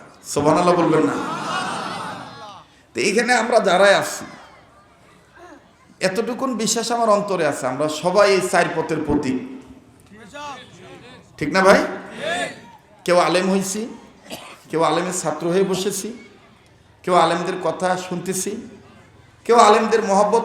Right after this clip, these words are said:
অন্তরে নিয়ে বসে আছে, ঠিক কিনা বলেন? আমরা এই চার গ্রুপের লোক না?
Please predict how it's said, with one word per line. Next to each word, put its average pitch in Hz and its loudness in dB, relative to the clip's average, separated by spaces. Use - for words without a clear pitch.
অন্তরে 196 0
নিয়ে 254 -2
বসে 143 2
আছে, - -8
ঠিক 180 0
কিনা 240 6
বলেন? 208 6
আমরা 180 0
এই - 0
চার 208 4
গ্রুপের 226 0
লোক 254 6
না? 254 2